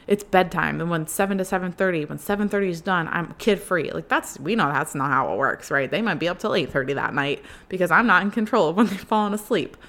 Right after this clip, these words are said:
But I know that each thing I do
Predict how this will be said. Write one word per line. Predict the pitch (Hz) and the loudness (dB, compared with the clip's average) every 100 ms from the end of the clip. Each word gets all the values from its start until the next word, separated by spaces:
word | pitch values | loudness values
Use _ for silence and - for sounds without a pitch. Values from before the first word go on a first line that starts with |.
| - - | -20 -16
But | 165 185 151 - - - _ - - - - - _ _ - _ - - - - - - | 0 4 4 0 -16 -20 _ -20 -20 -20 -20 -20 _ _ -20 _ -20 -20 -20 -20 -20 -4
I | 190 | -2
know | 185 170 190 | 0 2 2
that | 190 - - - _ _ - - - - | 0 -4 -12 -20 _ _ -20 -20 -20 -8
each | 202 254 - | -4 -2 -4
thing | - 214 202 | -4 -2 0
I | 180 185 | -2 -4
do | 160 156 170 214 | -4 -2 -2 -4